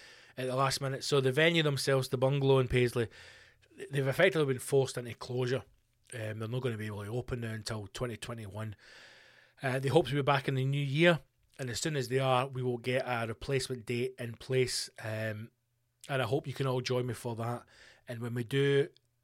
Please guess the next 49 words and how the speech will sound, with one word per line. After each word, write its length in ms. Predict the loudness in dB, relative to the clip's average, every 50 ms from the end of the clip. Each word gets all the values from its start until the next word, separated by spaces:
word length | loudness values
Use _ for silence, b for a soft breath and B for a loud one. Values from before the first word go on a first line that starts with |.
| _ _ -12
the 220 | -6 -4 -4 -2
gig 260 | 2 4 2 4 4
is 120 | 2 0 0
gonna 180 | 0 -4 -4
be 100 | -4 -4
brilliant. 440 | -6 -4 -4 -2 -2 -2 -2 -4 -8 _ _ _ _ _ _ _ -14 -10
Uh, 260 | -10 -8 -8 -8 -10 -10 -8
I, 100 | -10 -10 -10 _ -10 -6
I 80 | -6 -6 -6 -6 -4 -2
honestly 340 | 0 0 2 0 -2 -4 -6
cannot 440 | -6 -4 -4 -2 -2 -2 -2 -4 -4
wait 220 | -4 -4 -4 -4
for 120 | -6 -6
it. 120 | -6 -6 -10 B B B B B B B B B B B
Um, 440 | -8 -6 -6 -4 -6 -6 -8 -10 -12 _ _ _ _ _ _ _ _ _ _ _ _ _ -8
it's 140 | -8 -6 -2
gonna 200 | -2 0 0 0
be 100 | 0 -2
cool. 240 | 0 2 4 4 4
It's 100 | 4 2
gonna 100 | -2 0
be 20 | 0
something 260 | 0 0 0 2 2
different, 360 | 2 2 2 0 -6 -6 -6
a 60 | -6 -4
wee 180 | -2 -2 0
rock 320 | 2 4 4 4 2 0 -4
club. 340 | 0 2 2 2 0 -2 -10 b b b b b b b b b
Um, 540 | -10 -8 -6 -6 -6 -6 -6 -8 -10 -12 -14 _ _ _ _ _ _ _ _ _ _ -14
it's 80 | -10 -4
gonna 160 | 0 2 2
be 60 | 2
brilliant. 380 | 0 0 -4 -4 -4 -4 -6 -10 _ -16 -14 -14 -12 -12
And, 180 | -12 -10 -10
um, 380 | -8 -8 -8 -8 -8 -10 -12 -16 _ _ _ _ _ _ _
yeah, 160 | -8 -8 -8 -8 -12 -16 -20 _
so 260 | -10 -6 -4 -4 -4 2 6
watch 240 | 8 8 8 6 2
out 100 | -2 0
for 100 | 2 2
that. 180 | 2 4 2
As 80 | 2 0
soon 140 | 0 2 2
as 140 | 2 2
I 60 | 2 2
get 160 | 2 0 0
a 40 | 0
replacement 460 | -2 -2 -4 -4 -4 -6 -8 -8 -4
date, 280 | -2 0 0 -2 -2